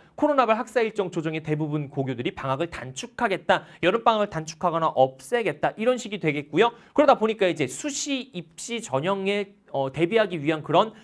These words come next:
계획들도 싹 다 흐트러졌다, 틀어졌다라고 볼 수 있고, 아니, 학교는 개학, 개강-, 해-, 개학을 연기했는데 학원에서는 나오라고 하니 이거 굉장히 혼란스럽지 않느냐 등등 고삼 학생들이 멘탈 잡기가 굉장히 힘든 그런 기사들이 연일 쏟아지고 있습니다.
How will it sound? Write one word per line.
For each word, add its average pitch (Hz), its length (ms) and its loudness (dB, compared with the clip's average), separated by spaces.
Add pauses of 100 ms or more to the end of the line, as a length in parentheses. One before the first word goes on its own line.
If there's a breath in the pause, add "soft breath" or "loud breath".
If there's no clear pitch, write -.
(100)
계획들도 160 480 0
싹 220 260 -2
다 190 120 0
흐트러졌다, 180 840 -4
틀어졌다라고 151 560 -2
볼 123 140 -6
수 120 140 -10
있고, 208 340 6 (260 loud breath)
아니, 156 140 -8
학교는 254 500 -4
개학, 156 380 -2 (160)
개강-, 156 520 0
해-, 147 140 -4
개학을 135 580 0
연기했는데 156 840 0 (180 loud breath)
학원에서는 269 520 4
나오라고 151 420 2
하니 214 460 -4 (120)
이거 240 140 -2
굉장히 202 280 -2
혼란스럽지 254 460 -2
않느냐 135 360 -2 (180)
등등 214 380 -2
고삼 262 380 0
학생들이 220 400 -4
멘탈 139 380 -4
잡기가 180 280 -8
굉장히 143 360 -6 (240 loud breath)
힘든 269 520 -2
그런 247 300 -2
기사들이 175 480 -2
연일 196 220 0
쏟아지고 214 380 -4
있습니다. 151 420 -4